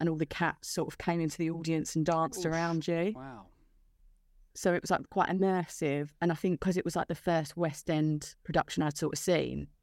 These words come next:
Speaker 1: I was just, like, mesmerised. But I think the reason I'm ashamed of it is 'cause since then I've seen the film and I'm like, "Oh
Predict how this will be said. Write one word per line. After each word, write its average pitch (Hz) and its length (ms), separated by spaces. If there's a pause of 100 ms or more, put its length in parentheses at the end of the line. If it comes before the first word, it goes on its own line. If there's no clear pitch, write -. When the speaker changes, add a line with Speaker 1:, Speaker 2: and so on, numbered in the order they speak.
Speaker 1:
I 156 60
was 147 60
just, 151 140
like, 151 140
mesmerised. 143 920 (640)
But - 80
I 120 60
think - 160
the 165 60
reason 170 220
I'm 160 80
ashamed 160 360
of 151 100
it 143 100
is - 140
'cause - 180
since 156 340
then 147 120
I've 147 160
seen 156 240
the 147 80
film 135 340
and 139 120
I'm 139 120
like, 139 220
"Oh 151 140